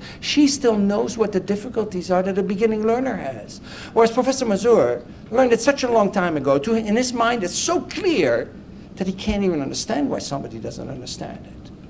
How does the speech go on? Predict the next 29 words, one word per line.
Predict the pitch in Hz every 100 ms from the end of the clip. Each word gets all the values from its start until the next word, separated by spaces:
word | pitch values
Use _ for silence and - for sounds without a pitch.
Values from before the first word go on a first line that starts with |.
| - - - -
It's | 185 208
what | 220
my | 185
colleague | 170 202 190 185
Steven | - 190 151
Pinker | 143 220 196
calls | 139 - 120 117 - - - - - - -
the | -
curse | 127 - 202 143 - - - - - -
of | - 120
knowledge. | 175 180 - - - - - - - - - - -
We | 190 196 185
develop | 185 170 180 196
these | 175 139
blind | 160 175 214
spots, | - 120 -
we | 175
forget. | - 196 233 233 - - - - - - - - - - - - -
And | 202 202
in |
fact, | 196 233 208 196
you | 180
know, | 160 151
remember | 185 202 233 233 190 135 131
when | 170 170
you | 190
were | 185 160
a |
student, | - 190 190 - 113 -